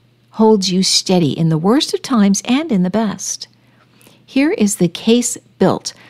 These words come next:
from these verses, and it's a good summary theology statement, too.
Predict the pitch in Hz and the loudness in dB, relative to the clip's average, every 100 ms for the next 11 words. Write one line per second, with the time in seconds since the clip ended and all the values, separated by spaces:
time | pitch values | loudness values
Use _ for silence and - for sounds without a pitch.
0 | _ - 180 160 151 160 160 - 170 156 | _ -4 -2 0 0 0 0 -2 -2 -2
1 | - - - - - - - _ 226 233 | -4 -8 -8 -10 -12 -18 -20 _ 4 6
2 | 220 202 180 175 190 185 170 - 156 151 | 6 4 2 -4 0 0 0 -4 -4 -2
3 | 160 190 - 285 415 370 208 147 - 139 | 2 2 4 4 6 4 2 -2 -2 -4
4 | - 156 - - 330 - | -2 -4 -4 0 0 0